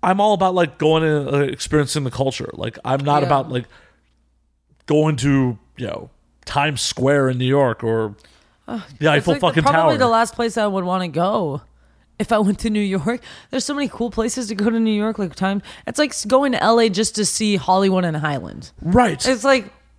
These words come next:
Speaker 2: what? Like,
Speaker 1: Right.
Speaker 2: no. There's so many cool areas to, like, visit. For sure.
Speaker 1: But being on a cruise ship in my mind was like being on a Hollywood and Highland for four days.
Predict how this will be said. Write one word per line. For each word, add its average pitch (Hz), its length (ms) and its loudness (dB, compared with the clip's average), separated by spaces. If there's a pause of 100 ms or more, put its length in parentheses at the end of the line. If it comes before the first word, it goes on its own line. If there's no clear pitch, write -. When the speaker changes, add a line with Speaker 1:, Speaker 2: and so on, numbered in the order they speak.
Speaker 2:
what? 370 520 -6
Like, 233 160 -6
Speaker 1:
Right. 285 160 4
Speaker 2:
no. 196 640 2
There's 202 240 -6
so - 220 -8
many 311 200 -10
cool 277 200 -4
areas 170 640 -4
to, 160 200 -16
like, 165 140 -4
visit. 208 520 -4 (680)
For - 160 -10
sure. 180 260 0
Speaker 1:
But 180 100 -10
being 180 220 2
on 175 160 2
a 151 400 2
cruise 190 260 0
ship 151 200 0
in 135 80 -4
my 131 120 0
mind 123 280 -4 (240)
was 135 180 0
like 139 220 0 (320)
being 165 200 2
on 165 140 4
a - 20 4
Hollywood 156 340 2
and 135 80 0
Highland 143 300 0
for 120 100 -4
four 131 240 0
days. 117 480 -6